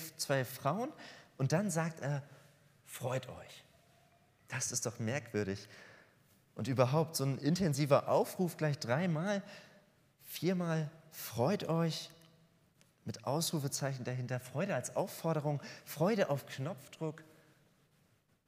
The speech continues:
Also mir fällt das schwer. Ich weiß nicht, wie es euch damit geht. Aber so ist es, oh,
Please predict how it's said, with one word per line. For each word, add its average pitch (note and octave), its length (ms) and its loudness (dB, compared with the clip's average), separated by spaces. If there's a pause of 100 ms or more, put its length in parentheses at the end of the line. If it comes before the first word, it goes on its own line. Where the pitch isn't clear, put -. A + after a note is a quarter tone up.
(360)
Also G#2 160 -12
mir G2+ 180 -4
fällt A#2+ 200 -4
das C3+ 140 -2
schwer. D3+ 360 0
Ich A2 120 -6
weiß - 220 -2
nicht, - 300 -4
wie A#2+ 80 -6
es A#2 120 -4
euch - 200 -2
damit G2 340 -6
geht. F#2 300 -10 (1400)
Aber A2+ 200 -4
so A#2+ 100 -4
ist A#2 100 -6
es, - 180 -12
oh, B2 120 -4